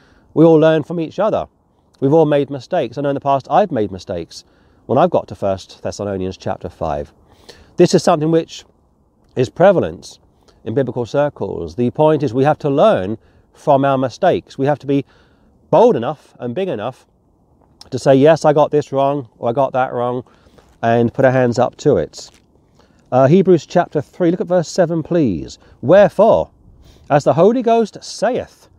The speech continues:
Today, if ye will hear his voice, harden not your hearts as in the provocation, in the day of temptation in the wilderness, when your fathers tempted me, proved me, and saw my works forty years." So the Holy Spirit,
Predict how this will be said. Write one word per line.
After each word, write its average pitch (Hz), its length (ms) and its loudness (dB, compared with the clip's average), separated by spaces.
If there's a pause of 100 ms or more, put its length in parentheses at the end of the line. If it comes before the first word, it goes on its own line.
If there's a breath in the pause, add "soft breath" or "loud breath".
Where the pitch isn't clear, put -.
(180)
Today, 180 640 2 (420)
if 127 140 0
ye 202 160 0
will 151 140 2
hear 190 220 4
his 117 160 2
voice, 131 440 2 (280 soft breath)
harden 160 320 2
not 185 200 -6
your 180 120 -4
hearts 196 480 -6
as 131 200 -6
in 165 60 -4
the 151 80 -4
provocation, 160 920 -4 (460 soft breath)
in 165 120 4
the 180 80 4
day 190 200 4
of 226 100 -4
temptation 214 680 -4
in 202 120 0
the 143 100 2
wilderness, 139 720 -4 (680 soft breath)
when 151 140 4
your 156 120 6
fathers 180 400 2
tempted 190 460 -2
me, 92 140 -4
proved 240 480 0
me, 82 320 -8 (580 soft breath)
and 165 180 4
saw 214 240 4
my 208 200 4
works 208 520 0
forty 202 540 -2
years." 196 540 -4
So 165 240 2
the 160 160 0
Holy 196 340 4
Spirit, - 560 -6